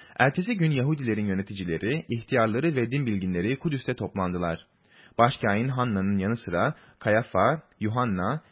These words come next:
İskender ve başkâhinin soyundan olan diğerleri de oradaydı. Petrus da Yuhanna'yı huzurlarına getirip onlara, "Siz bunu hangi güçle ya da kimin adına dayanarak yaptınız?"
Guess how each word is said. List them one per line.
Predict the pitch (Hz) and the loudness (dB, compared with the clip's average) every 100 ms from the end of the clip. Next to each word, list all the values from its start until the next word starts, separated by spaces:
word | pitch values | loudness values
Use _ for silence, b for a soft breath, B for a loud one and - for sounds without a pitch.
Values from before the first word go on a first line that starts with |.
| b | b
İskender | - - 113 104 90 98 147 | -12 -4 0 0 2 0 0
ve | 123 120 | 0 0
başkâhinin | 135 180 - 131 131 127 - | 0 0 0 -2 -2 -4 -2
soyundan | 117 117 131 | -2 -2 -2
olan | 95 98 113 | -2 -2 0
diğerleri | 139 131 113 101 | 0 0 0 -2
de | 107 | -2
oradaydı. | 95 98 85 82 85 101 _ _ b b b - | 0 0 -2 -4 -6 -8 _ _ b b b -4
Petrus | 214 - 147 - | -2 -2 -4 0
da | |
Yuhanna'yı | 127 127 147 117 113 | 0 2 0 0 -2
huzurlarına | 120 117 123 117 117 127 | -2 -4 -2 -2 -2 -4
getirip | 101 - 104 - | -4 -4 -6 -2
onlara, | 98 90 90 147 165 _ B B B | -2 -2 -2 -2 -6 _ B B B
"Siz | - 202 180 | -2 0 2
bunu | 180 175 | 2 4
hangi | 185 214 165 | 2 2 2
güçle | 120 - 127 131 | 0 -2 0 2
ya | 127 | 2
da | 131 | 0
kimin | 123 156 196 | 0 0 0
adına | 139 120 110 | 0 0 0
dayanarak | 107 104 95 90 - | 0 0 0 -2 -2
yaptınız?" | 87 - 92 120 | -4 -4 -4 -4